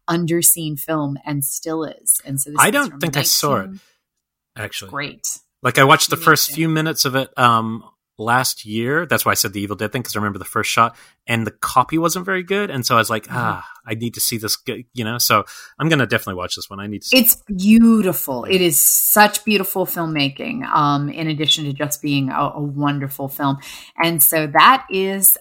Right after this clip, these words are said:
Speaker 1: A Chinese Ghost Story. Like, I s-, I love the cinematography in this movie so much.
Speaker 2: Okay. So no, my number five, um, is also just, like, one of my favorites of the eighties of what it's the most, in some ways, it's the most eighties of the movies on this list. Like,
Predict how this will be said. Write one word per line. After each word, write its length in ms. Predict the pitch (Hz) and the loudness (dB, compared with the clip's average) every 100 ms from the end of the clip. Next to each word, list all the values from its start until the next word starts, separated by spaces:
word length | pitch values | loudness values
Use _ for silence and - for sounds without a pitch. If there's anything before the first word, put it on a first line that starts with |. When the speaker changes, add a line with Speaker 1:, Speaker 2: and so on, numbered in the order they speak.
| - | -6
Speaker 1:
A 100 | 165 | -2
Chinese 680 | - - 185 202 208 196 | -2 -2 -6 -4 -2 -2
Ghost 260 | - 160 151 | -4 -6 -6
Story. 300 | - - 156 | -6 -8 -6
Like, 180 | 151 143 | -6 0
I 140 | 165 | 2
s-, 180 | 151 - | 2 2
I 100 | 170 | 0
love 280 | 165 160 143 | 2 0 -2
the 60 | |
cinematography 800 | 143 - 139 135 - 147 131 - | -2 -2 -2 -4 -4 -6 -8 -14
in 100 | - | -10
this 180 | 113 - | -6 -6
movie 220 | 151 - - | -6 -10 -6
so 220 | - 127 | -4 -6
much. 420 | - 98 - - 123 | -12 -10 -10 -4 2
Speaker 2:
Okay. 360 | 127 107 85 | 2 2 -4
So 260 | - - 117 | -6 -2 -2
no, 240 | 113 151 | 0 -2
my 220 | 190 170 185 | 2 2 2
number 240 | 185 160 | 2 0
five, 640 | - 139 117 98 95 92 _ _ _ _ - | 2 6 6 6 0 -8 _ _ _ _ 0
um, 540 | 135 117 110 107 107 _ - | 6 6 6 0 -6 _ -2
is 140 | 156 | 2
also 220 | 196 196 | 4 2
just, 180 | 180 - | -2 0
like, 140 | 160 | 0
one 160 | 160 143 | 2 2
of 60 | 143 | 2
my 100 | 120 | 0
favorites 420 | - 135 123 - | 0 -2 -2 -4
of 60 | |
the 80 | 110 | 0
eighties 300 | 110 113 113 | 0 0 -4
of 200 | - 110 | -6 -2
what 140 | 120 - | 0 0
it's 240 | 131 - | -4 -2
the 100 | - | 0
most, 440 | 127 135 - - - - | 2 2 0 -6 -16 -8
in 140 | 131 | -4
some 180 | - 170 | -2 -2
ways, 200 | 175 151 | -2 -2
it's 120 | 139 | -4
the 80 | 135 | -2
most 260 | 131 120 - | 0 -2 -6
eighties 480 | 127 123 123 127 123 | -4 -2 -2 -4 -6
of 160 | 117 | -8
the 80 | 107 | -6
movies 320 | 113 113 113 | -4 -2 -2
on 140 | 117 107 | -2 -2
this 160 | 98 | -4
list. 180 | 113 - | -4 -4
Like, 180 | 113 - | -4 -6